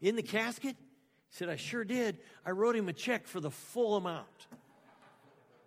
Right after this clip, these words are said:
Money is a subject of interest to everybody. A recent survey found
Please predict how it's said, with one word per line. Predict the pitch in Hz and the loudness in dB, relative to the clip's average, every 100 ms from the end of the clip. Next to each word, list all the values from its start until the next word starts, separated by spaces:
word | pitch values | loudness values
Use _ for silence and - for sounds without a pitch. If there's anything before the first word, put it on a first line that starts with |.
| _ _ _ _ _ _ _ _ _ _ _ _ _ - _ - - - - | _ _ _ _ _ _ _ _ _ _ _ _ _ -20 _ -20 -20 -20 -12
Money | 151 202 269 285 214 175 185 | -2 4 6 6 4 4 2
is | 160 202 160 | 2 2 4
a | 190 180 | 2 2
subject | - - 247 175 185 175 175 - | 0 0 0 0 0 0 0 -4
of | 170 170 151 | -4 -4 -2
interest | 220 226 - 190 147 - - - - _ - | -2 0 0 0 0 -6 -18 -20 -20 _ -6
to | 196 190 | -4 0
everybody. | 208 170 175 165 143 120 - - - - 151 | 2 2 0 2 -2 -4 -16 -20 -20 -12 -4
A | |
recent | 160 247 240 185 | 0 0 -2 -8
survey | 143 233 180 165 165 | 2 2 4 4 2
found | 165 202 185 175 | 2 2 4 2